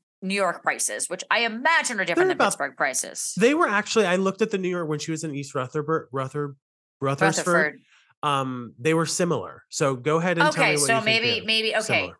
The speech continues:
Speaker 1: I'm thinking s-, it's a
Speaker 2: Behind, now
Speaker 1: sta-,
Speaker 2: li-
Speaker 1: it's a stadium, though,
Speaker 2: It
Speaker 1: right?
Speaker 2: is
Speaker 1: It's
Speaker 2: a
Speaker 1: like
Speaker 2: football stadium
Speaker 1: Okay,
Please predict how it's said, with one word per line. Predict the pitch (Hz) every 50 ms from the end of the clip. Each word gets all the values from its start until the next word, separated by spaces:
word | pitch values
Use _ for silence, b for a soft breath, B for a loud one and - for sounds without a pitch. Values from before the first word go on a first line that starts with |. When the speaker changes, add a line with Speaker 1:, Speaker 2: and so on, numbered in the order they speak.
| _ _ _ _ _ _ _ -
Speaker 1:
I'm | 202 202 190
thinking | 214 233 220 214 220 208 196 196
s-, | - -
it's | - -
a |
Speaker 2:
Behind, | 170 - - 180 175 180 196 185 175
now | 175 165 156
Speaker 1:
sta-, | 135
Speaker 2:
li- | - - - _ _ -
Speaker 1:
it's | 185 - -
a | 220
stadium, | - - - 233 220 208 180 165 147 147
though, | 147 170
Speaker 2:
It | 165
Speaker 1:
right? | 170 165 156 160
Speaker 2:
is |
Speaker 1:
It's | 143 135
Speaker 2:
a | - - - - -
Speaker 1:
like | -
Speaker 2:
football | 160 175 170 - 185 185 190 202
stadium | 190 - - 175 156 156 156 180 180 185 196 208 226 240 233
Speaker 1:
Okay, | 190 175 - 165 143 127